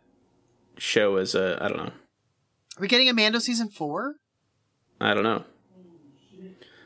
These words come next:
Speaker 1: Um,
Speaker 2: I assumed we were, but
Speaker 1: yeah, I don't know.
Speaker 2: I also don't know.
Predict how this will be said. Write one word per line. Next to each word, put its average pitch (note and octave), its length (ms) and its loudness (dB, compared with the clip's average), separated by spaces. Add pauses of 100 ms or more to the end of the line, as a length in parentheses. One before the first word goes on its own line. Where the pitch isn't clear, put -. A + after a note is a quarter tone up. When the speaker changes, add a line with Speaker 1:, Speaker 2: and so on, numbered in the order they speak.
(180)
Speaker 1:
Um, A2 640 6
Speaker 2:
I - 60 4
assumed E4 340 2
we A3 160 2
were, G3+ 460 0
but D#3 240 -2 (800)
Speaker 1:
yeah, C#3 160 4
I - 20 2
don't B2+ 80 0
know. C#3 200 0 (120)
Speaker 2:
I G3 60 2
also C4+ 200 2
don't D3 140 -6
know. A2 200 -18